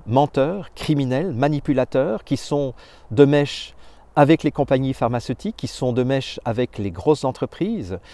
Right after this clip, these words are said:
qui sont en train de ruiner complètement la classe moyenne. Et la question que je me pose, c'est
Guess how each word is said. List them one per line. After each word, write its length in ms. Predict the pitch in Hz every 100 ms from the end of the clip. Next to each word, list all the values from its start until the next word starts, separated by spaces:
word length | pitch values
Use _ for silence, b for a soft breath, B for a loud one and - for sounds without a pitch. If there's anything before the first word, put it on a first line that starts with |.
| B B
qui 140 | - 190
sont 160 | 208
en 120 | 175
train 380 | 135 - 156 139 - b b
de 340 | 104 135 127 - - _ _ _ _
ruiner 680 | - 123 180 190 156 160 156 -
complètement 640 | 160 151 139 135 120 117 - -
la 120 | 110
classe 280 | 107 127 -
moyenne. 460 | 107 101 95 135 202 - - b b b b
Et 60 | 110
la 80 | 135
question 280 | 165 - 220
que 80 |
je 60 | 143
me 160 | 123 120
pose, 320 | 165 214 240
c'est 380 | - 151 -